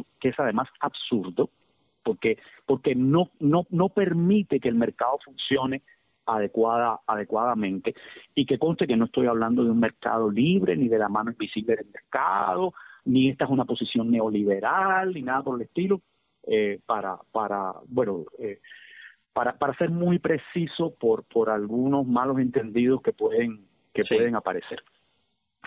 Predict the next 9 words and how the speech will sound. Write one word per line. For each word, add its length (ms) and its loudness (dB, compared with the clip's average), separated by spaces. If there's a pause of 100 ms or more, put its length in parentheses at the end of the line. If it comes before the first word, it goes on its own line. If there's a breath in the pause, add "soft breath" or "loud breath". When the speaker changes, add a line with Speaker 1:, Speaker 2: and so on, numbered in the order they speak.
(420 loud breath)
Speaker 1:
Eh, 720 4
entonces, 400 2
en 140 2
ese 160 4
sentido, 840 2 (140)
eh, 600 2 (240)
el 160 0
control 680 2 (140)
significa 760 2